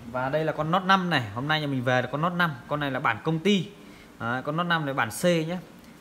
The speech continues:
Bản C, bản công ty. Con này thì bên mình đang thanh lý bạn với giá là hai triệu năm trăm K nhá. Hôm nay nhà mình về được một chiếc duy nhất này ạ. Bên mình đang bán với bạn với giá là hai triệu năm trăm K đây ạ. Samsung Note năm. Con này là bản công ty nhá.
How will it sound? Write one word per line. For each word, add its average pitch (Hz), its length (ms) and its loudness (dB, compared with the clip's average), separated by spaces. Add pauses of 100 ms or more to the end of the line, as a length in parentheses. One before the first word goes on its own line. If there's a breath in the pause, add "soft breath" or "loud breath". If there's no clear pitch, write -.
Bản 127 220 2
C, 165 320 0
bản 123 180 0
công 156 160 -2
ty. 170 300 2
Con 151 100 -2
này 143 120 0
thì 123 100 -4
bên 147 180 -4
mình 135 160 -2
đang 143 180 -4
thanh 147 100 -4
lý 131 120 -2
bạn 139 140 -4
với 123 100 -8
giá 110 140 -4
là 110 80 -8
hai 139 240 -4
triệu 151 220 -4 (460 loud breath)
năm 160 180 0
trăm 156 160 -2
K - 40 -12
nhá. 151 400 -2 (1700)
Hôm 156 160 0
nay 165 120 0
nhà 147 100 -2
mình 135 160 -2
về 123 180 0
được 120 100 -6
một 120 120 -8
chiếc 190 140 0
duy 165 140 0
nhất 185 220 0
này 117 160 -2
ạ. 110 140 -6 (400)
Bên 147 180 -2
mình 135 140 -2
đang 143 140 -4
bán 123 140 0
với 143 60 -6
bạn 131 120 -4
với 120 80 -10
giá 110 120 -2
là 113 100 -4
hai 143 240 -2
triệu 139 240 -2
năm 139 180 -4
trăm 139 160 -4
K 131 40 -8
đây 127 320 -4
ạ. 104 60 -12 (800 loud breath)
Samsung 147 420 -2
Note 160 180 0
năm. 160 180 6 (280)
Con 135 100 -2
này 131 100 0
là 127 40 -4
bản 123 260 0
công 151 140 0
ty 185 220 0
nhá. 170 160 -2